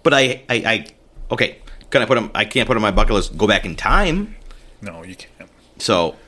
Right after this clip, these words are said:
Speaker 1: if it, if, I, I,
Speaker 2: Well,
Speaker 1: I will
Speaker 2: here.
Speaker 1: never stop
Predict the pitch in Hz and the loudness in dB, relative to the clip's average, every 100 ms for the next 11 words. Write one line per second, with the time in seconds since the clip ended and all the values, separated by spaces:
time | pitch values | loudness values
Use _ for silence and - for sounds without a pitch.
0 | - - - - - - - 98 107 101 | -4 -4 -6 -12 -16 -10 -6 -2 0 0
1 | 95 - - - _ _ _ - - - | -2 -6 -20 -20 _ _ _ -20 -20 -20
2 | - - - - 98 98 160 135 120 127 | -20 -14 -12 -8 -6 -2 2 2 2 2
3 | 127 160 170 - 147 - - | 4 4 2 2 0 0 -8